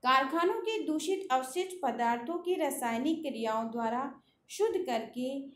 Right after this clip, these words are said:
अन्य उपयोग में लाया जा सकता है। कुछ दूषित पदार्थों को कारखानों में फिल्टर लगाकर शुद्ध किया जा सकता है।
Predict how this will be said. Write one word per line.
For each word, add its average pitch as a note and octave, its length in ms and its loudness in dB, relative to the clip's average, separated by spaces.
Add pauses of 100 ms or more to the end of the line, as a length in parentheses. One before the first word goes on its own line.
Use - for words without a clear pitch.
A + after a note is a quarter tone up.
(200)
अन्य E4+ 580 4
उपयोग B3+ 460 -2
में D#4+ 180 0
लाया C4+ 360 2
जा C4+ 200 0
सकता G#3+ 400 -8
है। F#3+ 400 -8 (1040)
कुछ A4 340 0
दूषित C#4+ 460 -2
पदार्थों B3 460 2
को F#4 80 4
कारखानों C4+ 600 0
में E4+ 280 2
फिल्टर D#4 540 0 (260)
लगाकर A#3+ 520 2
शुद्ध E4 240 -2
किया C#4 300 0
जा C4 200 2
सकता A3+ 380 -4
है। G3+ 200 -4